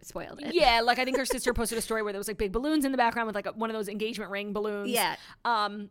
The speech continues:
Speaker 2: whatever. Like, it's all good.
Speaker 1: No, it's all good, and it's all, like, good news.
Speaker 2: Right.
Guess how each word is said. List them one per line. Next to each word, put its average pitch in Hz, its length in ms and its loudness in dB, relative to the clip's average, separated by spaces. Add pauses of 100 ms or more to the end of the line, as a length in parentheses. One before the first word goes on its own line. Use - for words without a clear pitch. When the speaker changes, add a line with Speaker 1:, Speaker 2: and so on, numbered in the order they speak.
(380)
Speaker 2:
whatever. - 400 0
Like, 220 220 0
it's 247 140 -2
all 196 140 2
good. - 220 -8
Speaker 1:
No, 285 200 2
it's 240 160 -2
all 240 180 2
good, 226 100 -6
and 214 80 -8
it's 208 140 -8
all, 208 180 0
like, 196 220 -2 (120)
good 190 260 -4
news. 175 640 -6
Speaker 2:
Right. 139 400 -2